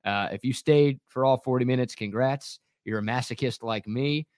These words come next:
but, uh, also you might need to go get a life, uh, 'cause that was, that was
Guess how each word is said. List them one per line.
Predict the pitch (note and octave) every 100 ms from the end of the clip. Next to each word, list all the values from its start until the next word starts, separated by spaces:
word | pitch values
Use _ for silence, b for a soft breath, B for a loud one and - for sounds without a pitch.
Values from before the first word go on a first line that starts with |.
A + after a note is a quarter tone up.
| _ -
but, | A2 G#2+ A#2+
uh, | A#2 G2+
also | B2 - B2
you | A#2+
might | B2 A#2
need | A#2+
to | A2+
go | A2+
get | A2 G#2+
a |
life, | G#2 G2+ F#2 - _ _ _ _ -
uh, | G2 F#2+ F#2+
'cause | F#2+ G#2
that | A2+ B2
was, | A#2 G#2 - -
that | C3 A#2
was | B2+ G2+ -